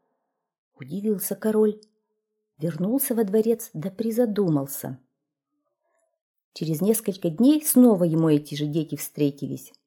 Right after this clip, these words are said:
Спросил король, где они живут. Дети показали, и король остановился поговорить с огородником. Слово за слово, огородник и рассказал,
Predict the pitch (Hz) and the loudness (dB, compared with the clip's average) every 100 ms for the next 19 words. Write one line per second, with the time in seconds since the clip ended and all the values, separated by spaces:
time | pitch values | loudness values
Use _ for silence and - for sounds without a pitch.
0 | _ _ _ _ _ _ - 147 - 240 | _ _ _ _ _ _ -6 -4 -2 -4
1 | 254 247 240 226 151 170 196 202 190 196 | -2 -4 -4 -4 -4 -2 -2 -2 -2 -4
2 | 131 123 - _ _ _ _ _ - 165 | -4 -10 -14 _ _ _ _ _ -8 -4
3 | 285 311 - - 226 165 156 147 151 _ | -2 -4 -6 -4 -2 -2 -2 -4 -6 _
4 | _ _ _ _ _ _ - - 233 311 | _ _ _ _ _ _ -6 2 4 4
5 | 330 285 - 185 190 294 302 277 269 254 | 4 2 2 4 4 0 -2 -2 2 4
6 | 233 190 147 - 147 151 147 143 143 143 | 4 2 -2 -6 -2 0 0 0 -2 -4
7 | - 135 _ _ _ _ _ _ - - | -10 -10 _ _ _ _ _ _ -16 -4
8 | 330 226 151 180 254 - 226 220 214 _ | -2 0 0 2 2 0 -6 -6 -12 _
9 | _ _ - 160 151 175 285 294 294 262 | _ _ -10 -6 -2 2 4 4 4 0
10 | 254 - 262 214 180 135 | -2 -2 -4 -2 -4 -4